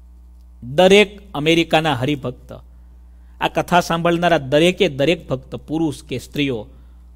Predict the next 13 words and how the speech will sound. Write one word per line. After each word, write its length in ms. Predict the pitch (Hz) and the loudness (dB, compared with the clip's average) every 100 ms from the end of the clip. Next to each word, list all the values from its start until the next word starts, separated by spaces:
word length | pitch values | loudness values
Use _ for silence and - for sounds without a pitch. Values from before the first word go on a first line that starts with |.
| - | -4
ખાસ 320 | 147 180 - | 2 2 0
કરીને 240 | 151 151 | -6 -6
ગાડી 300 | 120 123 131 | -4 -2 -2
ચલાવે 420 | 139 117 117 117 | -4 -6 -6 -6
જ 20 | 117 | -10
છે. 280 | - - - - - - - - - - - - - - - - - - - - | -16 -20 -20 -20 -20 -20 -20 -20 -20 -20 -20 -20 -20 -20 -20 -20 -20 -20 -20 -18
ગાડી 420 | 139 151 170 208 | 0 6 6 4
ચલાવનારા 560 | 202 185 165 170 160 156 | 2 4 6 6 4 2
ભક્તોએ 640 | 123 120 - - 120 101 - - - - - - - - - - - - - - - - - - - - - | 0 -10 -10 -8 -6 -8 -12 -20 -20 -20 -20 -20 -20 -20 -20 -20 -20 -20 -20 -20 -20 -20 -20 -20 -20 -16 -6
શનિવારનું 480 | 156 160 151 156 | -2 2 2 0
પ્રેઝન્ટેશન 600 | 135 135 143 143 139 147 127 | -4 -4 -2 -4 -4 -6 -6
જોયું 260 | 127 143 | -4 -4
તમે, 280 | 143 113 107 | -6 -12 -14